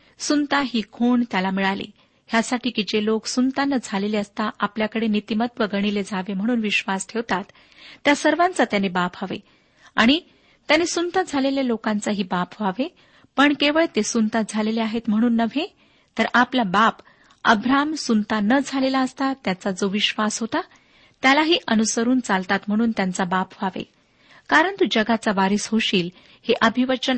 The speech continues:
अब्रामाला किंवा त्याच्या संततीला नियमशास्त्राच्या द्वारे नव्हते, तर विश्वासामुळे प्राप्त होणाऱ्या नीतिमत्वाच्या द्वारे होते. श्रोत्यानो, देवाने सुनतेचा करार अस्तित्वात येण्याच्या खूप खूप आधी ते वचन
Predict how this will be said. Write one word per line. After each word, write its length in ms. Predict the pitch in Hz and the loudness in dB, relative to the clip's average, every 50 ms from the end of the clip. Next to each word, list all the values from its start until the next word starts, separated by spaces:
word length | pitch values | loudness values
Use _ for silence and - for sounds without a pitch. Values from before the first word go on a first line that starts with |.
| - - | -2 -2
अब्रामाला 580 | - 190 - 208 220 220 214 226 226 233 240 240 | -2 -2 -2 -2 -2 -2 0 0 0 0 -2 -2
किंवा 320 | 233 - 196 185 196 196 | -4 -4 -4 -2 -2 -4
त्याच्या 340 | - - 208 202 - 208 196 | -2 -4 -4 -2 -2 -4 -4
संततीला 720 | - - 233 233 247 - 262 - 320 285 233 185 185 202 - - _ _ _ _ _ _ _ - | -2 0 0 0 0 -2 -2 0 2 2 2 2 0 -2 -6 -12 _ _ _ _ _ _ _ 2
नियमशास्त्राच्या 880 | 233 262 302 339 403 415 - - 269 226 226 - - 226 220 - 233 | 4 4 4 4 2 0 0 0 0 0 0 -2 -4 -4 -4 -4 -6
द्वारे 280 | 196 - 196 190 196 196 | -6 -4 -4 -2 -2 -2
नव्हते, 420 | 185 190 233 269 269 208 180 185 202 _ _ _ _ _ _ _ - | -2 -2 -2 -2 -2 -2 -4 -4 -6 _ _ _ _ _ _ _ -4
तर 80 | 220 208 | -2 0
विश्वासामुळे 800 | 202 262 247 - - - 247 240 - - 240 226 233 233 233 | 0 0 0 0 0 0 0 0 0 0 0 0 0 0 -2
प्राप्त 400 | 233 - - 185 185 - - - 180 - | -2 -2 -2 -2 -2 -4 -6 -8 -6 -4
होणाऱ्या 340 | 202 214 214 226 226 233 233 | -4 -2 -2 -2 -2 -2 -2
नीतिमत्वाच्या 800 | 220 196 214 214 - 226 196 185 185 - - 202 196 - 214 196 | 0 0 -2 -2 -4 -4 -4 -4 -6 -4 -6 -6 -4 -4 -4 -6
द्वारे 300 | 185 - 190 185 190 190 | -6 -6 -8 -8 -8 -8
होते. 280 | 190 - 214 - - - _ _ _ _ _ _ _ _ _ _ _ _ _ _ _ - | -10 -12 -12 -12 -12 -14 _ _ _ _ _ _ _ _ _ _ _ _ _ _ _ 0
श्रोत्यानो, 420 | - 254 247 254 254 262 294 320 339 - _ - 214 | 2 2 4 4 4 2 0 -2 -6 -12 _ -6 -2
देवाने 460 | 190 233 254 269 285 294 311 311 294 | 0 2 2 2 2 0 0 -2 -2
सुनतेचा 500 | - - 254 233 226 247 240 - - 226 | -2 0 0 0 0 0 -2 -4 -4 -6
करार 360 | - - 208 214 214 214 214 - - | -6 -4 -2 0 0 0 0 -2 -4
अस्तित्वात 560 | 208 - - - 226 - - - 220 220 214 - - _ - | -6 -4 -2 -4 -4 -4 -2 -2 0 0 -2 -4 -10 _ -2
येण्याच्या 460 | 202 208 208 220 233 233 - - 240 - - | 0 0 2 2 2 0 -2 -4 -6 -6 -6
खूप 300 | - - 320 302 - - | -4 -2 -2 -2 -2 -6
खूप 220 | - - 330 320 - - | -6 -4 -4 -4 -4 -2
आधी 420 | - 196 185 - - 247 208 190 190 - _ _ _ - - _ _ - | -2 -2 -2 0 0 0 0 0 -4 -8 _ _ _ -20 -20 _ _ -2
ते 80 | 247 | 0
वचन 380 | 214 247 247 - - 254 240 | 0 0 0 -2 -2 -2 -2